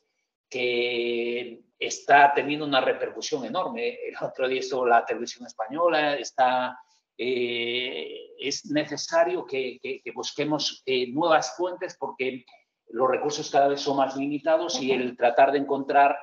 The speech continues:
pues, fuentes que hasta ahora no se consideraban, al menos en la cultura más occidental, pues es interesante. Entonces, aquí tenemos una muestra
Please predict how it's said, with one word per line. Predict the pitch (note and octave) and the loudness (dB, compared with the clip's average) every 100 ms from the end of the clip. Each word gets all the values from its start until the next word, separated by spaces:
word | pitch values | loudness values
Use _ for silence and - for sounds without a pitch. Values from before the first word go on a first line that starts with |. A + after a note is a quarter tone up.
| - _ _ _ | -10 _ _ _
pues, | A#2+ A#2+ | -8 -4
fuentes | C#3+ D3 C#3+ D3 - C#3+ | 2 2 4 -2 0 2
que | |
hasta | B2+ - C3+ | 2 4 4
ahora | C3+ D3 C#3+ | 6 6 4
no | D3 | 2
se | - - | -4 -6
consideraban, | C#3 - C#3+ C#3+ D#3+ E3+ E3+ E3 - | -6 -2 0 0 0 4 4 4 0
al | - B2+ | 0 2
menos | C3+ C#3+ - - _ _ _ - | 0 -2 -4 -10 _ _ _ -4
en | A#2 A#2+ | -2 2
la | A#2+ B2+ | 0 0
cultura | B2 C#3+ C3+ | -2 0 0
más | C3+ C3+ C3+ | 0 -2 -4
occidental, | - B2+ C3 - F3+ F3+ - - _ _ _ _ | -6 -6 -6 -6 -6 -6 -8 -16 _ _ _ _
pues | B2 B2 A#2+ A2+ A2 G#2+ - C3+ | 0 2 2 0 -2 -4 -4 -4
es | C3 - | -6 -6
interesante. | B2+ B2+ A#2 - A2+ G2 A2 | -8 -6 -6 -4 -4 -4 -8
Entonces, | A#2+ C#3+ - B2 | -4 -4 -2 -4
aquí | - D3+ | -4 -6
tenemos | C3+ C#3+ D3+ D3+ | -6 -4 -2 -2
una | D3 D3 | -2 -2
muestra | F3 F3 - E3 E3+ | -2 -4 -4 -4 -4